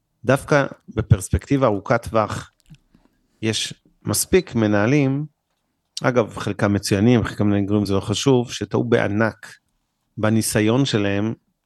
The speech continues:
לחזות את העתיד. מנהל יכול להיות פנטסטי, הוא יכול להיות מנהיג מעולה, הוא יכול ל-, ל-, לנהל בצורה מאוד יעילה את החברות. ראינו פה דוגמאות הערב של החברות שכמו שעומר אמר, מתייעלות בכוח אדם, מורידות זה ועדיין גדלות גם בהכנסות, ובוודאי הרבה יותר מזה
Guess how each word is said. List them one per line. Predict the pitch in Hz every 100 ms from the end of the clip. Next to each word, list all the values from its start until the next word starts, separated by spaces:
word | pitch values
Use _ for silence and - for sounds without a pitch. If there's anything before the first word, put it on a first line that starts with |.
| _ _
לחזות | 107 101 - 101 117 120 - - - _ _ _ _ _ _ _ _ -
את | 104
העתיד. | 107 95 - 107 87 87 - _ _ _ _ _ _ _ -
מנהל | 110 113 143
יכול | 127 131
להיות | 131 - - - -
פנטסטי, | - 104 98 117 - -
הוא | 95
יכול | 107
להיות | 104
מנהיג | 107 104 113 110
מעולה, | 107 104 101 98
הוא | 98
יכול | 90 117 107
ל-, | 104
ל-, | 104 98 101 98 101
לנהל | 101 104 107
בצורה | 101 - 107 104
מאוד | 104 104
יעילה | 104 101 107
את | 107 101
החברות. | 98 95 - - - 110 95 120 117
ראינו | 101 98
פה | 95 98
דוגמאות | 101 98 98 95
הערב | 110 135 131
של | 110 95
החברות | 95 101 92 95 -
שכמו | 98 92 - 98
שעומר | - 104 104
אמר, | 107 139 131
מתייעלות | 113 98 101 98 98 -
בכוח | - 98 -
אדם, | 101 117 131 113
מורידות | 101 104 110 107
זה | 110
ועדיין | 101 104 104
גדלות | 98 104 107 -
גם | 107
בהכנסות, | 104 98 - 104 135 120
ובוודאי | 98 95 98 104
הרבה | 98 101
יותר | 98
מזה | 101 92